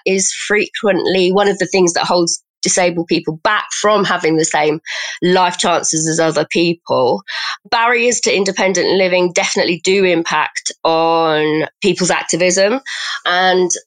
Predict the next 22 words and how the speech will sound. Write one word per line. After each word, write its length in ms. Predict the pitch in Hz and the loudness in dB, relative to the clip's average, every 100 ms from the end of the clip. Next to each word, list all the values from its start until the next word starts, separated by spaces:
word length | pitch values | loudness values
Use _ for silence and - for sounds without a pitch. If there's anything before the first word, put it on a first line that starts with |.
| _ - | _ -2
over 800 | 196 196 190 175 175 170 165 165 - - | 2 2 2 2 2 4 2 0 -6 -4
recent 440 | 185 202 185 156 | 0 2 0 0
years 240 | 180 185 180 | 2 2 2
and 80 | |
over 220 | 175 175 170 | 0 0 0
this, 280 | 170 - - | -2 -2 -4
this 160 | 165 | -4
period 640 | - - 208 196 190 180 170 - - - | -2 -2 0 2 2 0 -2 -6 -10 -6
since, 340 | - 208 190 | 0 0 2
since 220 | 202 175 | 0 0
twenty 340 | - 190 202 175 | 0 0 0 -2
ten, 420 | - 247 208 175 165 | -2 0 2 0 0
we've 340 | 175 170 170 - - - - | 2 2 0 -6 -10 -12 -4
definitely 400 | 196 - 175 185 | -2 0 0 2
seen 300 | - 180 175 | 2 0 0
barriers 720 | 180 175 175 175 160 160 - - | 0 0 2 2 0 -2 -4 -4
to 680 | 185 175 165 160 156 151 147 147 | -2 0 2 2 0 0 -2 -2
participation 640 | 175 - - 185 185 - | -2 0 0 0 -2 0
in 80 | 165 | 0
activism 600 | 165 - 165 165 170 165 160 - - - - | 0 -2 -2 0 2 0 -2 -12 -12 -16 -4
growing 800 | 190 202 202 185 156 151 151 165 - - - - | 2 4 4 2 2 0 0 0 -4 -12 -16 -10
through, 1040 | 185 175 185 196 185 190 190 185 185 180 | -8 -4 0 2 2 4 4 4 4 4